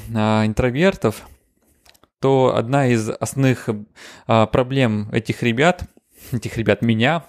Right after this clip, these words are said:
в частности, это начало коммуникации.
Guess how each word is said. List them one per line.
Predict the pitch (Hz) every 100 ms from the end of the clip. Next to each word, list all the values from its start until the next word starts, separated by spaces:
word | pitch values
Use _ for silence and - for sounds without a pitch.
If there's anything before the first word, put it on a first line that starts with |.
| -
в | -
частности, | 135 143 - 120 - 110 - - -
это | - 147 117
начало | 107 131 117
коммуникации. | - 110 117 117 113 104 - 120